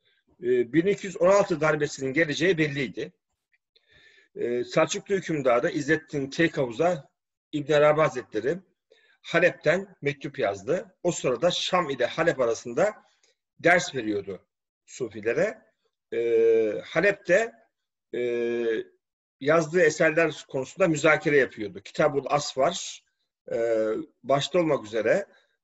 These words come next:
e, yaklaşık bir halakasında, e, yedi sekiz kişi vardı. E, onlarla müzakere ediyordu. İlmi ders veriyordu. E, Şam'daki Sufilerle buluşuyordu.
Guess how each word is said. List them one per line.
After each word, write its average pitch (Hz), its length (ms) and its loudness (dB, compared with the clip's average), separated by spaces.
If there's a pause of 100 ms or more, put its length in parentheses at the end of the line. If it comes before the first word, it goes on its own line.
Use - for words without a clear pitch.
e, 107 120 -4
yaklaşık 151 680 0
bir 139 320 -4
halakasında, 151 840 -2 (360)
e, 127 100 -4 (360)
yedi 165 200 2
sekiz 156 300 -2
kişi 131 240 -8
vardı. 160 460 2 (500)
E, 127 240 -4
onlarla 180 880 0 (320)
müzakere 170 500 4
ediyordu. 107 500 -4 (400)
İlmi 156 480 -2 (240)
ders 147 300 -2
veriyordu. 120 500 -4 (460)
E, 123 240 -2
Şam'daki 165 500 2
Sufilerle 156 500 -2
buluşuyordu. 156 640 -4